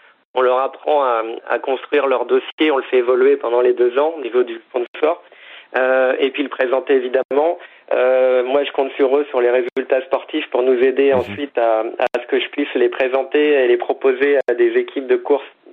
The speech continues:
Speaker 1: dont j'en connais, euh, une grande partie. Euh, mais comme je leur dis, il faut du résultat, il faut absolument être, euh, être devant. Il y a tellement, euh, comme vous le disiez tout à l'heure, il y a peu de place.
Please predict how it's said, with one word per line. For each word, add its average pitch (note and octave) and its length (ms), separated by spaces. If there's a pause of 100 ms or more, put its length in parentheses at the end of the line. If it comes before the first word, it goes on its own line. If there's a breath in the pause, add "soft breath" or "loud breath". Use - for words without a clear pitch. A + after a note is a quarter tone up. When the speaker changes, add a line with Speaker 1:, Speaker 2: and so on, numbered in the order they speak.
Speaker 1:
dont A#2+ 240
j'en A#2 160
connais, B2 380
euh, G#2+ 160 (100)
une - 60
grande C3+ 280
partie. D#3+ 440 (580 loud breath)
Euh, B2 400
mais C3+ 200
comme C3+ 180
je B2 80
leur B2+ 100 (140)
dis, C3+ 80
il D3+ 60
faut C#3+ 120
du B2+ 120
résultat, B2+ 600
il - 40
faut C3 80
absolument B2+ 520
être, A#2+ 240
euh, A#2 360 (120)
être B2 160
devant. D3 440
Il C3+ 60
y - 20
a A2+ 60
tellement, C#3 580
euh, A#2 180
comme A#2+ 160
vous B2 80
le B2 60
disiez B2 260
tout - 180
à B2+ 60 (100)
l'heure, C#3 200
il - 20
y B2+ 60
a B2 40
peu C3 140
de C3 60
place. D3 300